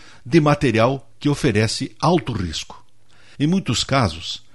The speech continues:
os conhecidos foguetes servem para perturbar torcedores de diferentes equipes, para não permitir que times durmam, o que significa dizer que as comemorações de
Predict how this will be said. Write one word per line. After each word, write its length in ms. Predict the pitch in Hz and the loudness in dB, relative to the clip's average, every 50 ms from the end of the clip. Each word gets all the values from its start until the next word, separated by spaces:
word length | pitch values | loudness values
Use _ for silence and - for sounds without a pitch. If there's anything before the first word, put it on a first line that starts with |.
| - - - - | -20 -20 -12 -10
os 120 | 127 - | -10 -6
conhecidos 500 | - - 165 143 - - 180 151 139 113 | 0 0 2 2 2 0 -2 -2 -4 -4
foguetes 760 | - - 113 104 82 - 135 123 - - 90 - - - - - - - - - - | -4 -4 -4 -4 -2 -2 -4 -4 -4 -10 -12 -10 -10 -10 -12 -14 -20 -20 -20 -20 -12
servem 440 | - - - 151 160 156 143 147 147 | -8 -2 0 2 2 2 2 0 0
para 220 | - 151 139 131 | 0 0 -2 -2
perturbar 720 | 113 - 139 123 113 - - 123 107 101 107 123 135 135 120 | -2 -2 -4 -4 -4 -4 -4 -4 -2 -2 -2 -2 0 -2 -2
torcedores 880 | - - 135 131 117 101 - - 113 98 95 120 135 143 139 127 104 101 | -4 -2 -2 -2 -2 -2 -2 -4 -4 -2 0 0 0 2 0 0 -2 -2
de 100 | 123 120 | -4 -4
diferentes 480 | 107 110 - - 123 131 143 - - | -4 -4 -6 -4 -2 -2 -2 -2 -4
equipes, 600 | 113 104 - - 160 156 - 113 95 - - - - - - - - - - - | -8 -8 -6 -8 -10 -8 -6 -6 -6 -6 -8 -10 -14 -20 -20 -20 -20 -20 -18 -2
para 220 | - 147 156 151 | 0 2 4 4
não 140 | 151 160 175 | 4 4 2
permitir 580 | - - 165 156 151 147 139 - - 165 175 - | 4 4 2 4 4 0 0 0 -2 -2 -2 -2
que 120 | - 143 | -2 -4
times 420 | - - 147 175 170 151 135 107 87 | -4 -2 0 0 2 2 2 0 0
durmam, 640 | 90 - 180 208 226 202 151 117 101 85 82 82 - - - - | 0 0 0 2 2 0 0 -2 -2 -4 -6 -12 -18 -20 -20 -4
o 100 | - 147 | -4 -2
que 80 | - - | -2 0
significa 540 | - - 185 165 170 175 170 202 208 175 143 | 0 2 2 4 2 2 2 2 0 0 2
dizer 340 | 110 110 95 117 156 151 - | 2 0 2 2 2 2 2
que 80 | - | 0
as 120 | 139 - - | -2 0 0
comemorações 760 | - 170 170 160 151 151 143 131 110 - - 165 175 151 113 | 0 0 2 2 0 0 0 0 -2 -2 -2 0 0 0 0
de 200 | 110 123 131 | 0 0 -2